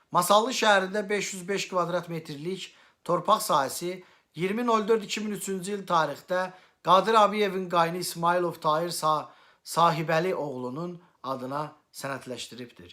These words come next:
Şərəfə kəndi ərazisində yerləşən köhnə yemçilik bina birliyi dörd nöqtə beş hektar torpaq sahəsi və tikililəri ilə birlikdə Abiyev Nadir Mikayıl oğlunun adına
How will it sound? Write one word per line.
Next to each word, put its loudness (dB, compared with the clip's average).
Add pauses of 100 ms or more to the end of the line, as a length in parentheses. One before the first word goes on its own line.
(420)
Şərəfə 2
kəndi 4
ərazisində 2
yerləşən -2
köhnə -2
yemçilik -6
bina -4 (360)
birliyi -4 (340)
dörd 2
nöqtə 0
beş -2
hektar 0
torpaq -2
sahəsi 0 (500)
və 2
tikililəri 0
ilə 2
birlikdə -2
Abiyev 2
Nadir 0
Mikayıl -2
oğlunun -6
adına -10